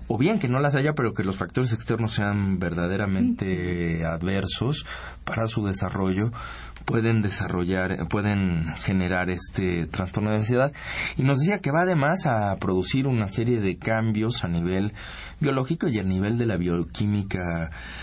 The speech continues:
Speaker 1: de, eh, de cada uno de estos niños, de, a nivel de su bioquímica cerebral y
Speaker 2: Ujú.
Speaker 1: general también. Eh, ¿nos podría explicar un poco en qué consisten estos cambios?
Speaker 2: Sí.
Speaker 1: ¿Cómo se mane-, cuáles,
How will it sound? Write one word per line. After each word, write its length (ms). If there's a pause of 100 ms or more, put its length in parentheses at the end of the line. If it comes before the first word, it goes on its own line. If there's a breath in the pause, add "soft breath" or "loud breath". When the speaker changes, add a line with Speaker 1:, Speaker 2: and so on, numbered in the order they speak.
(180 loud breath)
Speaker 1:
de, 240
eh, 560
de 120
cada 180
uno 120
de 40
estos 160
niños, 320
de, 220
a 200
nivel 220
de 80
su 140
bioquímica 440
cerebral 600
y 80
Speaker 2:
Ujú. 80
Speaker 1:
general 420
también. 320 (680 loud breath)
Eh, 300
¿nos 220
podría 260
explicar 380
un 180
poco 300
en 80
qué 120
consisten 460
estos 240
cambios? 760
Speaker 2:
Sí. 40
Speaker 1:
¿Cómo 180
se 140
mane-, 320
cuáles, 240